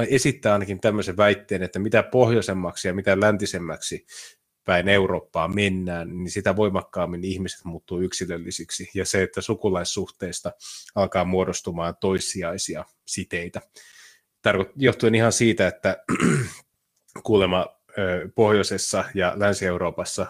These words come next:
muodostui ajan saatossa tavaksi, että esimerkiksi maatiloilla oli paljon vierastyövoimaa alusta lähtien.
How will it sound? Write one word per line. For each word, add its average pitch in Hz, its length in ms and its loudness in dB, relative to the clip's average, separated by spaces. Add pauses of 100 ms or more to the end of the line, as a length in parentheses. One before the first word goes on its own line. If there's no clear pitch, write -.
(520)
muodostui 98 520 2
ajan 101 240 8
saatossa - 400 -2
tavaksi, 107 640 4
että 92 200 -8
esimerkiksi 92 720 -4
maatiloilla 90 760 0
oli 90 180 -6
paljon 98 420 0
vierastyövoimaa 82 920 -4
alusta 82 360 -10
lähtien. - 420 -12